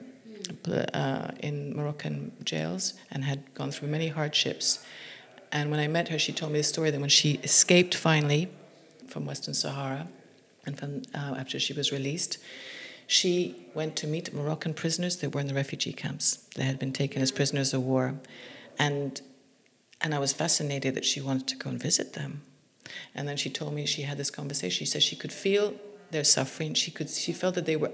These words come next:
just as much victims as the Sahrawis, because it was the same regime that was making them suffer. And I was really fascinated, because I thought, if you can still see your enemy as a human being,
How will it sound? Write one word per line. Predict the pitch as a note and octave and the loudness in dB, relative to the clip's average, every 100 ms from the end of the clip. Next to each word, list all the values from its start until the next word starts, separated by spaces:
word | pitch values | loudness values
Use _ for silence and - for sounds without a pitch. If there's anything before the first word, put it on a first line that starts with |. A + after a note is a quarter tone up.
| - | 0
just | G#3 G#3 | 0 0
as | G3+ | 0
much | F#3+ F#3+ | 0 2
victims | F3+ F#3 E3+ C3 B2+ - - - | 0 -2 -2 0 2 2 0 -6
as | D#3 D3+ | -4 0
the | |
Sahrawis, | C#3+ - C#3+ C#3+ C#3 - - - - - - - - - - - | 0 0 0 -2 -2 -2 0 0 -2 -10 -18 -16 -14 -14 -14 -10
because | - E3 F3 | -4 0 2
it | F3 | 2
was | D#3+ | 2
the | E3 | 2
same | E3 F#3 F3 | 2 2 2
regime | D#3 - F3+ F#3 F3+ D#3+ | 2 4 2 0 -4 -2
that | C#3 - | -2 0
was | C#3 C3 - - - - - | 0 4 2 0 -20 -18 -4
making | D3+ D3+ F3+ | -2 -2 -4
them | D3 C3+ | -4 -2
suffer. | - - - D#2+ - - - - - - - | -2 -4 -6 -8 -8 -14 -16 -14 -16 -12 -4
And | D#3 D#3+ D#3+ D#3 - - - - | -2 -2 -6 -10 -16 -20 -18 0
I | F3+ | 2
was | F#3 F#3+ F#3 | 2 0 0
really | G3 | 0
fascinated, | G#3 G#3 G#3 - F3 D#3 C3+ - - - | 0 -2 -2 -2 -2 -2 -2 -6 -16 -10
because | D#3+ E3 | -6 -4
I | D#3+ | -2
thought, | E3+ - | -4 -4
if | E3+ - | -6 -6
you | |
can | E3 F3 | -8 -4
still | - - G3 | -4 -2 0
see | - G3 F#3 F#3+ | 0 2 -2 -2
your | D#3+ D#3+ - | -2 0 2
enemy | F3 F3+ D#3+ - | 2 0 0 0
as | D3+ | 0
a | |
human | D3 - E3 D3 | 0 0 -2 0
being, | C#3 D#3+ G#3 | 0 2 2